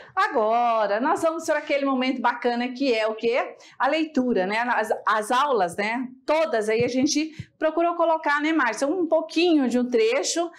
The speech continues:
aí para que você, estudante, possa já ter aí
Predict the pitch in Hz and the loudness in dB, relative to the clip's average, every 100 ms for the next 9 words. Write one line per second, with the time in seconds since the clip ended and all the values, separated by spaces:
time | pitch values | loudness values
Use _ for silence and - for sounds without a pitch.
0 | - - 247 247 262 247 240 247 254 247 | -20 -4 -2 0 -2 0 0 -2 -2 -2
1 | 247 277 277 285 254 233 220 247 254 269 | -2 0 0 0 -2 0 -2 -4 -4 -2
2 | 254 262 254 247 254 233 233 220 240 247 | 0 0 -2 -4 -2 0 2 0 -2 -6